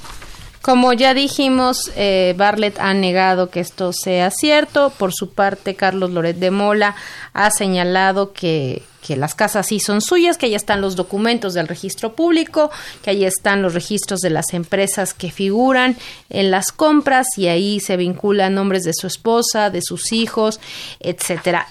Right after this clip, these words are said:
Este escándalo que ra-, arrancó como una denuncia periodística, como muchas otras, hay que decirlo, por ejemplo, con el quema de la Casa Blanca o otras, en las cuales desde los medios se denuncian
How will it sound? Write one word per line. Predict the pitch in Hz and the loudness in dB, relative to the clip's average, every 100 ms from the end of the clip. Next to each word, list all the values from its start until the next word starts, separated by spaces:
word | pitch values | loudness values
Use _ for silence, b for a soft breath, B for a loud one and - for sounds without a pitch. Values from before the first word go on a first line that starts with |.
| - | 0
Este | 392 440 - | 2 0 0
escándalo | 339 - 277 262 247 233 208 | -2 0 0 2 2 0 0
que | 196 | -2
ra-, | 180 | -2
arrancó | - 185 185 185 180 220 214 - | -2 0 2 2 0 0 0 0
como | 226 196 180 | 0 2 4
una | 196 196 | 4 4
denuncia | 180 180 190 185 202 196 | 2 2 2 2 2 2
periodística, | 190 165 165 240 - 320 320 | 2 2 2 2 0 2 0
como | 233 180 170 | 2 2 2
muchas | 214 302 - 147 | 2 2 0 0
otras, | 220 233 202 185 | -2 -2 -2 -4
hay | |
que | 180 175 | -4 -4
decirlo, | - 320 370 381 | 0 2 2 0
por | 190 | -2
ejemplo, | - 165 - - | -6 -6 -4 -2
con | 170 | -2
el | 160 | -2
quema | 180 160 147 | -2 0 0
de | |
la | 131 - | -2 -2
Casa | - - | -4 -4
Blanca | 113 175 254 269 - | -2 0 2 0 -2
o | - 160 160 | 0 4 4
otras, | 247 - 151 - - B B B B | 4 2 -2 -2 -6 B B B B
en | 165 156 | -2 0
las | 160 | 0
cuales | - 190 196 190 | 2 2 4 2
desde | 170 208 202 | 0 2 2
los | 196 175 | 2 2
medios | 190 185 185 185 | 2 2 2 0
se | - | 0
denuncian | 165 170 185 202 202 220 185 | -2 0 2 2 2 2 0